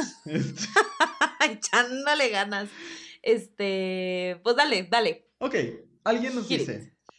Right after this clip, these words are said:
Speaker 1: "Estoy empezando a descubrir mi identidad como persona no binaria. Aún no sé mucho al respecto. Siempre me identifiqué como hombre gay cis, pero ya no me siento así.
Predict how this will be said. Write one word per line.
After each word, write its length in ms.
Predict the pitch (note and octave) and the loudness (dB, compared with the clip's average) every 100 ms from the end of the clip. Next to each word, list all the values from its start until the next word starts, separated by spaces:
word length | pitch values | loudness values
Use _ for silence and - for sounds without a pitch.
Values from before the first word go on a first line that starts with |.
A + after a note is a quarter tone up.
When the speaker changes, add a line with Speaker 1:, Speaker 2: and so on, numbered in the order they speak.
| _ _ | _ _
Speaker 1:
"Estoy 300 | G3 B3 B3+ | -6 -2 -2
empezando 480 | C#4 A#3 A3 F#3+ G3+ | -2 -4 -4 -4 -4
a 40 | |
descubrir 420 | F#3+ F3 D#3 D#3 | -4 -4 -4 -2
mi 80 | F3 | -2
identidad 480 | F3+ D3+ C#3 C3+ C3+ | -4 -6 -4 -4 -4
como 200 | D3 C#3 | -8 -8
persona 360 | A#2+ G#2+ C3+ C#3 | -8 -8 -8 -6
no 100 | D3 | -4
binaria. 460 | F3 F#3+ C3+ D3 - _ _ - | -4 -4 -4 -8 -14 _ _ -4
Aún 220 | F3 G3+ | -2 0
no 100 | A3+ | -2
sé 140 | A3+ | -4
mucho 260 | F3+ E3+ F3 | -4 -2 -2
al 80 | D#3 | -4
respecto. 520 | C#3+ - B2+ D#3 - | -6 -10 -10 -8 -8
Siempre 440 | - G3 G3+ A3 | -8 -6 -4 -4
me 100 | A3+ | -4
identifiqué 600 | F3+ C#3+ C#3 C3+ C3+ D3+ | -4 -4 -6 -8 -6 -6
como 340 | D#3+ C#3+ C3+ C#3+ | -6 -6 -4 -4
hombre 220 | D#3+ D#3+ | -4 -2
gay 240 | C#3+ C#3+ | -2 -4
cis, 400 | C#3 E3 A#3 - _ | -6 -8 -8 -10 _
pero 180 | C#3+ C3 | -2 -2
ya 180 | C3+ | -2
no 80 | C3 | -4
me 120 | C3+ C3 | -6 -10
siento 300 | B2 A#2+ F#2+ | -12 -10 -8
así. 240 | - - | -8 -12